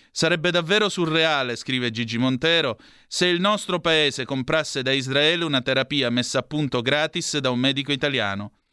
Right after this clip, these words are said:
Un medico ostacolato, lasciato solo e morto, suicida.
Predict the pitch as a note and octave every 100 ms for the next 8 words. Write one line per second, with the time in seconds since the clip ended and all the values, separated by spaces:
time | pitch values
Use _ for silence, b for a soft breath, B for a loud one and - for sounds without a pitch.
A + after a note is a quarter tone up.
0 | _ _ _ C#3 D#3 E3 C#3+ C#3 C3 -
1 | C3 B2+ B2+ A2+ G#2+ B2 B2 - B2+ -
2 | C#3+ D3+ C3+ G#2 G2 G2 b b b b
3 | C#3+ C#3 A#2+ F2+ F2 - G2 G2 _ _
4 | - C3 A#2 - G2 D#2 E2+